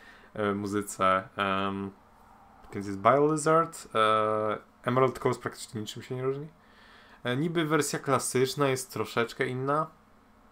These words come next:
ale na przykład wersja modern nie jest niczym, niczym się nie różni od oryginalnego.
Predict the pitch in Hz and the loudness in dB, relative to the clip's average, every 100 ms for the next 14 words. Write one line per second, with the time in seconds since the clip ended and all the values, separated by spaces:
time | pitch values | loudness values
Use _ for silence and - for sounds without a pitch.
0 | _ _ _ - - 113 117 113 113 - | _ _ _ -4 2 2 2 -2 -6 -4
1 | 120 117 113 120 117 113 113 110 107 110 | -2 0 0 0 0 2 0 -2 -6 -4
2 | 104 110 110 - 110 - 123 151 156 - | -2 -2 -4 -6 -6 -2 -2 -2 -10 -10
3 | 127 - 117 117 117 110 113 107 117 104 | -8 -8 -10 -6 -6 -4 -4 -4 -4 -4
4 | 104 104 101 104 143 | -4 -4 -4 -4 -6